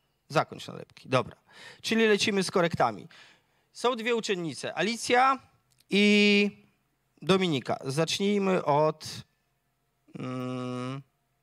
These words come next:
w Rofoto, od Alicji. Sytuacja jest taka. To jest taka praca z urzędu, ponieważ Alicja jest uczennicą Liceum Plastycznego, Autorskie Licea Artystyczne Ala, w którym pracuje. I przychodzi taki człowiek, siada i mówi, że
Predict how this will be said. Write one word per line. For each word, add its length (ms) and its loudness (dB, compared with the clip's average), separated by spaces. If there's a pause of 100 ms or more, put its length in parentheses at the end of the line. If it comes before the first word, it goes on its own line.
(120)
w 80 -14
Rofoto, 600 -2
od 220 2 (540)
Alicji. 480 -2 (560)
Sytuacja 440 -2
jest 160 -2
taka. 360 0 (360)
To 80 0
jest 180 2
taka 220 0
praca 320 -6
z 60 -12
urzędu, 380 -8
ponieważ 380 0
Alicja 600 0 (380)
jest 200 2
uczennicą 840 0
Liceum 520 2
Plastycznego, 680 0
Autorskie 360 0
Licea 280 2
Artystyczne 560 -2
Ala, 240 2
w 60 -8
którym 220 0
pracuje. 420 -2 (460)
I 80 -6
przychodzi 420 0
taki 220 -2
człowiek, 440 0 (180)
siada 480 0 (520)
i 100 -4
mówi, 280 -2
że 300 0